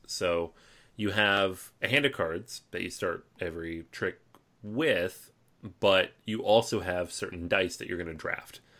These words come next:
You'll get two dice out of the bag, you roll those, you get what you get, but then you also get a series of dice that are put in the middle of the table.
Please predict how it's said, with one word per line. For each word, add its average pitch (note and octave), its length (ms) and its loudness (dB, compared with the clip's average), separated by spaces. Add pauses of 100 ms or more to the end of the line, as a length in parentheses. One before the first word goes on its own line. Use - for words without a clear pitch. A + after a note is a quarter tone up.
(220)
You'll G2 100 -2
get F#2+ 180 4
two E3+ 120 4
dice D3 240 8
out C#3 100 10
of B2+ 60 2
the A#2+ 60 -2
bag, A2 500 2
you F#2 120 -4
roll A2 200 8
those, F#2+ 420 2 (140)
you F#2 100 -6
get F#2 180 -2
what F#2+ 120 -6
you F#2 100 -4
get, F2 360 -6 (440)
but G2 100 -4
then G2+ 140 2
you G#2+ 120 -2
also G#2+ 640 4 (240)
get G2 200 2
a F#2+ 160 0
series A#2+ 460 0
of F#2 100 0
dice F2+ 300 0
that F2+ 120 -4
are F2 80 -4
put G2+ 200 -8
in E2+ 60 -12
the F2 60 -10
middle F#2+ 200 -4
of F2+ 60 -2
the F2 140 -6
table. C#3 400 -2